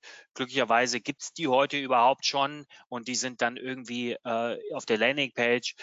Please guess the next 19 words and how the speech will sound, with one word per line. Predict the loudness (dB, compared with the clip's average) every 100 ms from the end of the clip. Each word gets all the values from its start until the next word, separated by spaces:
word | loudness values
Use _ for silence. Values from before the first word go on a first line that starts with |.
| -18 -20 -20
äh, | -2 0 2 0
auch | -2 -4 0
mehrere | 0 2 2
Male | 2 2 2
vorhanden, | 2 2 2 -4
was | -6 -6
auch | -4
sehr, | -4 -2
sehr | -4
gut | -8 -6
ist. | -4 -2 -4 -10 -20 -20 _
Aber | 0 2
die | 0
Frage | 0 2 2 2
ist, | -2
wie | -6
kann | -6 -2
man's | -2 -2 -6
wirklich, | -6 -6 -10